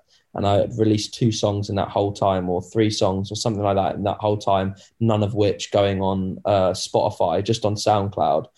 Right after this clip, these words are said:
And they ripped me. They took my money, um, and, you know, I got out of that. And, like, that was my turning point. As soon as I got out, it was, like,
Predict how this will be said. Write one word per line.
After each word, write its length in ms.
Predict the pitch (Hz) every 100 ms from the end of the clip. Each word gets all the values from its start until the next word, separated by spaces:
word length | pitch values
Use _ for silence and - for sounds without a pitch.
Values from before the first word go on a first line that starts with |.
| _ _ -
And 220 | 104 104
they 420 | 107 104 101 - - _ _ _ - 120
ripped 400 | 120 117 - 107
me. 220 | 101 98
They 260 | 98 98 _ _ _ -
took 320 | 143 - -
my 180 | 90 107
money, 640 | 107 110 110 107 107 98 _ _ _
um, 520 | 104 104 92 71 - - _ _ _ _ _ _ _ _ _ _ _ _ -
and, 560 | 110 107 104 101 98 - - _ _ _ _ _ -
you 80 | 117
know, 280 | 107 104 -
I 100 | 113
got 220 | 135 87
out 240 | 123 120
of 120 | 110
that. 380 | 107 101 95 - - _ _ _ _ _ _ _ _ 127
And, 180 | 113
like, 340 | 110 101 - -
that 240 | 123 123
was 160 | 113 110
my 140 | 113
turning 360 | 110 117 110 107
point. 340 | - 104 101
As 100 | 107
soon 240 | - 135 120
as 100 | 117
I 100 | 113
got 200 | 120 113
out, 180 | 110 95
it 20 |
was, 120 | 104
like, 220 | 104 98